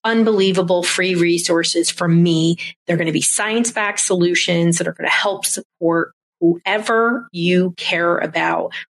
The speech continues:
who's struggling with mental health or behaviors. Let's understand O D D a little bit better. So oppositional defiant disorder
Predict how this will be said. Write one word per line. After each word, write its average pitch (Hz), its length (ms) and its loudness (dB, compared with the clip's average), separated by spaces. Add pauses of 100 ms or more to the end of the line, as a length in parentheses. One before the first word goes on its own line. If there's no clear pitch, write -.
who's 170 200 0
struggling 170 720 0
with 156 200 -2
mental 170 280 0
health 170 380 -6
or 185 100 -2
behaviors. - 720 -4 (960)
Let's 277 280 -2
understand 190 1000 -2 (240)
O 190 200 4
D 190 180 2
D 165 480 2
a 180 60 0
little 170 260 4
bit 160 220 -4
better. - 320 -6 (260)
So 190 640 -2
oppositional 262 800 0
defiant 175 520 -2
disorder 175 640 0